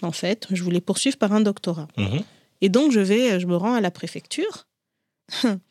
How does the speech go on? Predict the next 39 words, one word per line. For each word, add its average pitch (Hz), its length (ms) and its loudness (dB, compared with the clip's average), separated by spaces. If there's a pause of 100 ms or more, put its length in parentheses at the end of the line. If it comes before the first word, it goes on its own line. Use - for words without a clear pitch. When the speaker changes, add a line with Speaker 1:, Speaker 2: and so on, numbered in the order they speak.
(280)
Speaker 1:
C'est - 240 -6
une 196 120 4
dame 208 220 4
qui 220 140 -2
était 180 240 -2
là, 175 200 0
qui - 100 -10
était - 100 -10
en 170 40 -4
train - 160 -6
de 190 60 0
mettre 180 160 -2
son 180 140 -4
vernis 180 400 -2
sur - 180 -8
ses 170 220 -4
ongles, 233 300 4 (540)
et 214 180 4
qui 214 160 0
me 208 80 4
regarde 202 360 2
comme 185 180 0
ça, 220 180 2
d'un 214 160 4
air 180 120 2
distrait, 233 520 0
qui - 140 -4
me 180 80 0
dit, « 214 120 0
Eh, 339 100 4 (160)
qu'est-ce 381 140 -8
que 359 60 0
vous 339 100 2
voulez 320 180 2
faire ? » 320 300 0 (160)
Je 180 80 -6
lui 185 60 -6
dis, « 180 120 -4
Bah, 170 480 -2